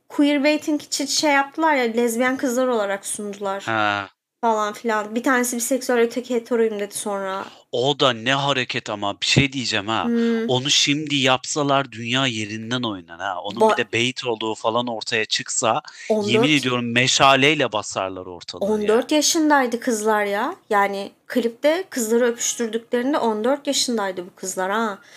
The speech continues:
Speaker 1: Bak ben
Speaker 2: Wow,
Speaker 1: çocuk
Speaker 2: onu bilmiyordum
Speaker 1: konusunda
Speaker 2: bu arada.
Speaker 1: Tabii, tabii, o şey, All the Things She Said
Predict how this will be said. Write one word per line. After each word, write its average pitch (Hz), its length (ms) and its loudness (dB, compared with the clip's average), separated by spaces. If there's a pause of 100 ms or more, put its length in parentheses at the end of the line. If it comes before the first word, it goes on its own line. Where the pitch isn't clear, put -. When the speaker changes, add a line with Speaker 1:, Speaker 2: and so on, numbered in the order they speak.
(160)
Speaker 1:
Bak 226 160 6
ben - 140 8
Speaker 2:
Wow, 208 80 4
Speaker 1:
çocuk 285 180 4
Speaker 2:
onu 277 220 4
bilmiyordum 294 160 2
Speaker 1:
konusunda 285 320 4
Speaker 2:
bu - 80 -6
arada. - 260 -8
Speaker 1:
Tabii, 285 220 4
tabii, 392 420 4
o 262 200 4
şey, 262 340 2 (560)
All 294 220 6
the 330 100 -2
Things 349 300 -2
She - 180 -2
Said 277 480 2